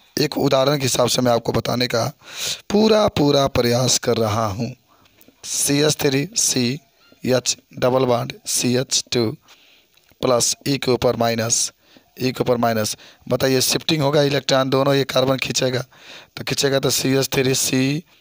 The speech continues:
सी, सी, सी, सी, सी, ए बाप, ठीक है ना, सी एच, इसके ऊपर आ जाएगा प्लस, और ये क्या हो जाएगा, सिंगल बॉन्ड सी एच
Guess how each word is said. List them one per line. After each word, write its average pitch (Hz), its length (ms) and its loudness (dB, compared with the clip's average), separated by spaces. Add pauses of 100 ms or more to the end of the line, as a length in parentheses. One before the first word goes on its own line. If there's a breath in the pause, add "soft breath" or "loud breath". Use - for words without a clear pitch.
(260 soft breath)
सी, 139 540 0
सी, 131 320 0
सी, 127 200 0
सी, 123 160 0
सी, 127 140 0 (320)
ए 127 40 -2
बाप, 113 160 -6 (580 loud breath)
ठीक 175 240 -2
है 175 80 0
ना, 160 120 -4
सी - 260 -2
एच, - 260 -2 (380 loud breath)
इसके - 240 -2
ऊपर 135 160 0
आ 131 80 4
जाएगा 127 240 2
प्लस, 131 520 0 (460 loud breath)
और 113 300 2
ये 131 140 2
क्या 123 140 2
हो 123 100 4
जाएगा, 120 240 0
सिंगल 123 300 -2
बॉन्ड 135 180 0
सी 120 200 -2
एच 117 160 -2